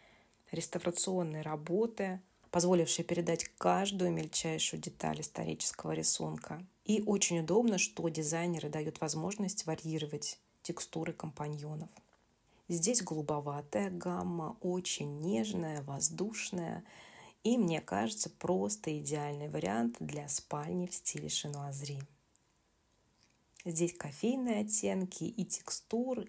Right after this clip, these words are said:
и основного мотива. Светло-коричневый, очень тёплый и модный. Оттенок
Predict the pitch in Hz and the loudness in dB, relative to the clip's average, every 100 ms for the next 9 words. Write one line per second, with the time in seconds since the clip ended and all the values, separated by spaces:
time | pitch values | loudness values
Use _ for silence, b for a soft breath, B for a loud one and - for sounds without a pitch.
0 | - 170 151 139 - 156 170 226 254 233 | -2 0 0 -2 -2 -2 0 0 2 0
1 | 214 220 - 214 208 190 175 180 B B | -2 0 0 2 0 0 -2 -4 B B
2 | B B B - - 233 - 165 - 156 | B B B 6 6 4 0 -2 -2 0
3 | 240 - - 233 202 175 - 190 180 - | 0 2 4 4 4 0 -2 0 2 0
4 | 156 147 - 240 254 - 190 175 - - | -4 -2 2 2 2 0 2 2 2 0
5 | 214 175 147 156 160 156 156 143 151 170 | 0 0 -4 -6 -6 -6 -6 -6 -10 -14
6 | _ - 170 - 180 175 175 | _ -6 4 4 6 0 -4